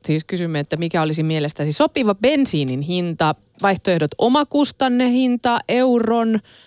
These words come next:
nykyinen hinta vai roimasti isompi? Ja siellä euron bensiinihinta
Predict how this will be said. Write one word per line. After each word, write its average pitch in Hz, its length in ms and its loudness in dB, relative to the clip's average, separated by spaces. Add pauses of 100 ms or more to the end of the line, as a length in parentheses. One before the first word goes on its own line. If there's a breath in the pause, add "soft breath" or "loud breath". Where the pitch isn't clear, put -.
(180 soft breath)
nykyinen 226 500 -2
hinta 190 420 -4
vai 190 160 0
roimasti 190 540 -2
isompi? 180 440 0 (120)
Ja 175 140 0
siellä 185 280 2
euron 220 460 2 (320)
bensiinihinta 175 800 0